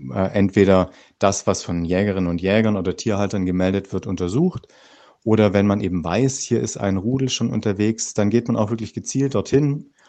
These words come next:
und schaut dann zur Zeit der Jungenaufzucht, ob man Jungenlosung findet, also Kot von Jungtieren.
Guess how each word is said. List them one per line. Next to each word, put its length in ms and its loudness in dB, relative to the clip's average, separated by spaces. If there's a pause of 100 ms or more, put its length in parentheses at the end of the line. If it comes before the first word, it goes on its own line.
(280)
und 240 2
schaut 400 2
dann 540 2
zur 160 -6
Zeit 260 0
der 100 -2
Jungenaufzucht, 720 0
ob 160 -2
man 720 0
Jungenlosung 840 6
findet, 420 2
also 180 -2
Kot 360 -4
von 140 -2
Jungtieren. 600 0